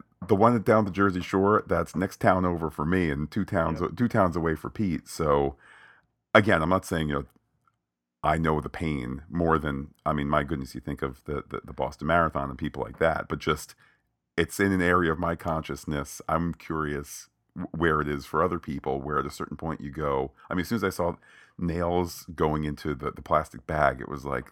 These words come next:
Speaker 1: "This is, this is not good. This is
Speaker 2: He's
Speaker 1: out to
Speaker 2: not
Speaker 1: now hurt people."
Speaker 2: making chicken. Yeah, it was, it was not good. And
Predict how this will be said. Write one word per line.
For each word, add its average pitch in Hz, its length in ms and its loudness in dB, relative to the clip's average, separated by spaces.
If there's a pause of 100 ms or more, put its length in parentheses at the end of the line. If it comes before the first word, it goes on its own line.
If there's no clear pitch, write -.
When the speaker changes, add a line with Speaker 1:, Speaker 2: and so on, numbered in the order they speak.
Speaker 1:
"This 78 360 -6
is, 69 320 -8
this 73 240 -4
is 71 120 -8
not - 280 -4
good. 58 240 -4
This 73 180 -10
is 69 80 -8
Speaker 2:
He's - 120 -8
Speaker 1:
out 78 200 0
to 69 80 -6
Speaker 2:
not 73 60 -2
Speaker 1:
now 69 160 0
hurt 104 260 -2
people." - 80 -8
Speaker 2:
making 190 420 -2
chicken. 190 1000 0
Yeah, 117 500 4
it 113 260 -2
was, 117 500 -2 (120)
it 110 80 0
was 110 480 0
not 110 260 6
good. 104 480 4
And 110 400 6